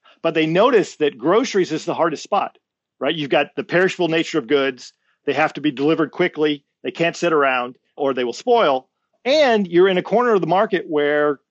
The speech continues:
the margins are incredibly thin. Uh, and it's super competitive, right? You can always go to a different grocer if, uh, you know, if your current one isn't, uh,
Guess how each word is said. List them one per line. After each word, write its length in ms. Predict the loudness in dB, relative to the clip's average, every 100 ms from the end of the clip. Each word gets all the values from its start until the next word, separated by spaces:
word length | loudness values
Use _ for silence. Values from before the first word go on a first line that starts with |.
| _ -10
the 120 | 0
margins 420 | 2 2 0 -6
are 60 | -8
incredibly 420 | -2 -4 -2 -8
thin. 380 | -6 -8 -10 _ _ _ -12
Uh, 200 | -6 -4
and 80 | -2
it's 140 | -2 0
super 240 | -2 0
competitive, 520 | -2 0 -2 -6 -18 _ _ _ -4
right? 160 | -4
You 80 | 0
can 80 | 2
always 200 | 4 4
go 140 | 4
to 80 | 4
a 60 | 4
different 260 | 2 0
grocer 420 | 0 0 0 -4 -4
if, 220 | -6 -6 -2
uh, 360 | 0 0 -2 -4
you 140 | -4
know, 160 | -2 -2
if 100 | -4
your 80 |
current 300 | -2 0 0
one 160 | -4 -6
isn't, 340 | -4 -6 -4
uh, 220 | -4 -4